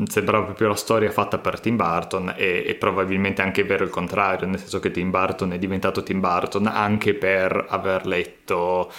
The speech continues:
eh, la fabbrica di cioccolato e, insomma, ehm, avere un po' assorbito questo, questo tipo di narra-, di narrazione, di estetica,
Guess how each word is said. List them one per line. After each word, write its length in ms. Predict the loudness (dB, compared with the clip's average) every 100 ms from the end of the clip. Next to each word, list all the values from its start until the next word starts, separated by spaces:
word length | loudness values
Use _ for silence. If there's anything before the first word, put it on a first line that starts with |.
| -16 -16 -16 -6
eh, 340 | -4 -4 -4
la 100 | -6
fabbrica 440 | -4 -4 -2 -2 -4
di 100 | -4
cioccolato 880 | -6 -2 0 2 0 0 0 0 0
e, 480 | 0 -2 -2 -2 -4
insomma, 420 | -6 -10 -10 -12 -16 -18 -20 -18 -10
ehm, 540 | -6 -6 -8 -10 -8
avere 360 | -6 -2 0 0
un 100 | -2
po' 100 | -2
assorbito 920 | -2 -2 0 0 -2 -2 -2 0 -2
questo, 460 | -4 -6 -4 -4 -4
questo 240 | -6 -8
tipo 220 | -6 -2 -2
di 100 | 0
narra-, 220 | -2 -2
di 200 | -4 -4 0
narrazione, 720 | 0 -2 -4 -2 -2 -2 -4
di 120 | -4
estetica, 640 | -2 -4 -4 -2 -2